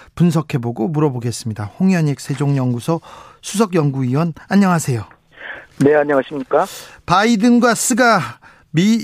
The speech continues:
Speaker 1: 한, 미일 정상들이 만났습니다. 이번 회담 어떻게 평가하시는지요?
Speaker 2: 서로 뭐 주고받기를 했는데요.
Speaker 1: 네.
Speaker 2: 그런데 일본이 지금 상당히 어렵습니다.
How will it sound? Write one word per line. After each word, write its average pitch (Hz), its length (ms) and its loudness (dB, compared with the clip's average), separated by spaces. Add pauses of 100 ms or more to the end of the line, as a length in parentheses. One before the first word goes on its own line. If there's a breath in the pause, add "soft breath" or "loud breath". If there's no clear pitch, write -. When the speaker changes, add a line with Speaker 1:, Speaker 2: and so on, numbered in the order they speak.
(380)
Speaker 1:
한, 196 420 -6
미일 214 720 2
정상들이 196 800 2
만났습니다. 202 600 2
이번 196 420 4
회담 190 380 2
어떻게 165 520 0
평가하시는지요? 240 920 2 (1400 loud breath)
Speaker 2:
서로 185 260 2
뭐 170 360 2
주고받기를 170 640 -2
했는데요. 147 640 0
Speaker 1:
네. 156 360 0 (340)
Speaker 2:
그런데 160 280 2
일본이 170 540 0
지금 175 220 -4
상당히 196 440 -2
어렵습니다. 135 800 -4